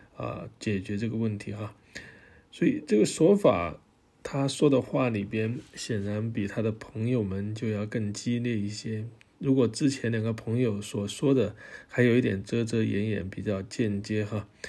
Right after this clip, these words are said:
那说法呢，就基本上非常直截了当的说：“你应该悔改，你应该把你手上的罪除去。”那约伯呢，相对也就是比较愤慨一点，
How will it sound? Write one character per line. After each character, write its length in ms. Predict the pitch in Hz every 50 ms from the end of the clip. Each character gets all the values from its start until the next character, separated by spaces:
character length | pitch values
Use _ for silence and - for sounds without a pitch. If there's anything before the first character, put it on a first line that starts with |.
| - - - -
那 80 | 135 120
说 260 | 107 - 120 113 127
法 160 | - 113 110
呢， 180 | 110 120 110 107
就 140 | 113 110
基 220 | 110 113 - 139 131
本 180 | - 107 101
上 120 | 110 107 104
非 160 | 107 - 123
常 180 | 110 110 110 113
直 240 | 113 - 120 123 135
截 200 | 143 147 147 147
了 280 | 143 127 - 95 -
当 320 | 90 - 120 117 113 107 104
的 100 | 101 92
说 400 | 92 - - 107 104 107 107 107 - - - - - - - - - -
：“你 200 | - 110 101 95
应 140 | 95 104 110
该 280 | 113 117 110 107 110 113
悔 420 | - - - - - 98 98 104
改， 180 | 104 90 95 92
你 160 | 90 92 98
应 140 | 98 101 104
该 160 | 107 104 101 101 - _ _ -
把 100 | - -
你 220 | 95 104 101 98
手 200 | - - - -
上 160 | 107 - 117
的 120 | 104 104 101
罪 280 | - - 131 113 107 104
除 320 | - - - - 107 107
去。” 320 | 110 - - - 131 - - - - - _ _ - - - - - - - _ -
那 100 | 175 139 139 139 - - _ -
约 240 | - 156 160 170 165
伯 320 | 160 - 143 113 110 117
呢， 260 | 127 131 131 131 127 120
相 320 | - - - 135 135 139
对 240 | 135 143 135 123 110
也 140 | 101 - -
就 160 | - 113 107
是 120 | 104 -
比 220 | 101 - - 95 92
较 240 | - 113 107 101
愤 320 | 98 104 - 131 113 104 98
慨 180 | - 123 117
一 140 | 113 110 107
点， 240 | 104 - - -